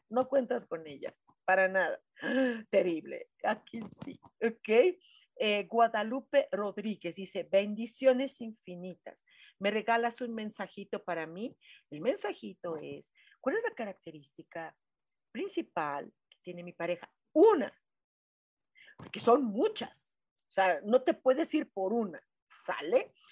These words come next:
Es una persona que tiene decisiones, o sea, decide, ¿sí?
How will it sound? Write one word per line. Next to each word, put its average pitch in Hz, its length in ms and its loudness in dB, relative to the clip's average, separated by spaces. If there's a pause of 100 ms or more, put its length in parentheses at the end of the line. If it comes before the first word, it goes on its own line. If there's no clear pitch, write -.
(160)
Es 311 420 2
una 320 580 0 (400)
persona 330 400 2
que 349 120 -2
tiene 339 220 -4
decisiones, 208 720 -4
o 277 60 -4
sea, 294 340 4 (240)
decide, 269 520 2 (920)
¿sí? 381 280 2